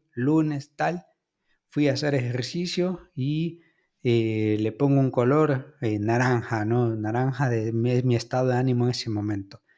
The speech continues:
Luego el martes fui a entrenar, por ahí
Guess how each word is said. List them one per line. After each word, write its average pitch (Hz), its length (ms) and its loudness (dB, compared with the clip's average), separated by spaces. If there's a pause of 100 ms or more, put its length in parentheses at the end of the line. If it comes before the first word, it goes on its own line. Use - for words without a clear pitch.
(540)
Luego 151 300 6
el 123 140 4
martes 170 640 -2 (640)
fui 156 180 4
a 143 60 4
entrenar, 143 840 -2
por 104 140 -8
ahí 139 480 -4